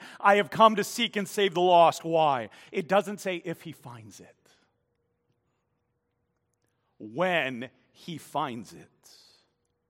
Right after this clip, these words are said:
It may take much time, all of that effort, all of those prayers, all of those tears. But in his will and in Christ's perfect work,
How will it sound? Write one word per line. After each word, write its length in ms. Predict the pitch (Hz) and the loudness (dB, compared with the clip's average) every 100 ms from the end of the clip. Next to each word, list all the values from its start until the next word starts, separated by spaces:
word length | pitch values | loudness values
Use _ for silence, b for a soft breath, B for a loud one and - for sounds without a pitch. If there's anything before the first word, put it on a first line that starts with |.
| _ _ _ _ _ _ _ _ _ _ _ _ _ - | _ _ _ _ _ _ _ _ _ _ _ _ _ -12
It 120 | 156 | -10
may 180 | 139 135 | -6 -8
take 300 | - 131 127 | -6 -10 -6
much 340 | 123 - - | -10 -10 -14
time, 680 | - 170 156 180 208 208 185 _ _ _ _ _ _ - | -8 -4 -2 -4 -8 -12 -20 _ _ _ _ _ _ 0
all 340 | 170 190 202 | 4 4 2
of 120 | 180 | 0
that 220 | 170 165 - | 2 0 0
effort, 480 | 180 - 196 190 185 b b | -4 -2 -2 -2 -6 b b
all 360 | 180 196 220 208 | 4 4 4 0
of 120 | 180 | -2
those 240 | 156 156 | -2 -2
prayers, 560 | - - 180 180 180 - b b - | -6 -4 -2 0 -2 -6 b b 0
all 360 | 185 220 226 | 2 2 2
of 140 | 202 160 | -2 -2
those 260 | 180 165 | -4 -4
tears. 1040 | - 170 143 117 90 - _ - - _ _ _ _ _ _ _ _ _ _ _ _ | -10 -10 -8 -10 -14 -20 _ -20 -20 _ _ _ _ _ _ _ _ _ _ _ _
But 220 | 165 160 - | -4 -4 -2
in 240 | 226 247 | -2 0
his 320 | 180 214 151 | 0 0 0
will 440 | 165 180 170 160 - | -2 0 2 0 -4
and 200 | 180 170 | -6 -6
in 280 | 208 214 214 | -4 -4 -6
Christ's 440 | - 190 175 - - | -4 0 0 0 -6
perfect 580 | 214 233 - 220 208 | 4 4 4 -6 -6
work, 580 | 175 156 175 160 127 - | -8 0 2 2 -2 -8